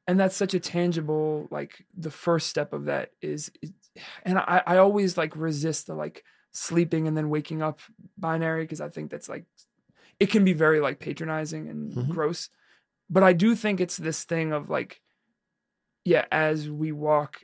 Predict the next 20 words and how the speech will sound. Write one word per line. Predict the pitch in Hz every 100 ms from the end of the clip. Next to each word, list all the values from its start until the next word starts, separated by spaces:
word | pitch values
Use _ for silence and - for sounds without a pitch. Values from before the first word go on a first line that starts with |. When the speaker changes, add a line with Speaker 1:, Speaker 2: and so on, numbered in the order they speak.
| -
Speaker 1:
as | 147 151
we | 147 147
yell, | 147 151 143 143
we | 143 147
are | 147 143
learning | 147 - - 156 156 151 151
and | 143 147
we | 147
are | 143
looking | 147 143 147
and | 147
we | 131
are | 123
listening | - 165 - - - - -
also. | - - - 151 - _ _ _ _ _ _
And | 151 151 147 143 - _ _
that | 165 180
can | 190
help, | 160 170 175 -
like, | 143 -